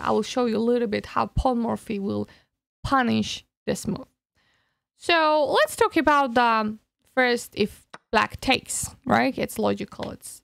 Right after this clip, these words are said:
uh, central pawn and black takes. Well, we take back, and then opponent develops the pieces. Well, it's always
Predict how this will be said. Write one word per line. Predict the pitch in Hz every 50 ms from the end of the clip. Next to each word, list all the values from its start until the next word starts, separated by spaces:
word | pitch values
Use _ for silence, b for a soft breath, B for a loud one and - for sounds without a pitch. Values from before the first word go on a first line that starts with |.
| _ -
uh, | - - - - 220
central | 208 - 277 269 247 269 262 247
pawn | - - 240 233 233 233 233 226
and | 226 214 208 214 -
black | - - - - -
takes. | - - - - - - _ _ _ _ _ _ _ -
Well, | 480 523 539 494 480 -
we | - 277
take | 262 - 240 226 202 _
back, | - 339 359 370 370 - - - - _ _ _ _ _ _ _
and | - 233 240 247 247 240 240 214
then | 247 233 233 233 220 - -
opponent | 214 - - - 254 247 233 233 226 214 208 - - - _ _ -
develops | 262 247 226 220 208 196 196 - - -
the | -
pieces. | _ - 302 311 - - - 302 302 302 285 - - - - _ _
Well, | 226 220 247 240 240 - - _ -
it's | 240 233 - - -
always | - 240 240 226 220 220 220 208 - - - - -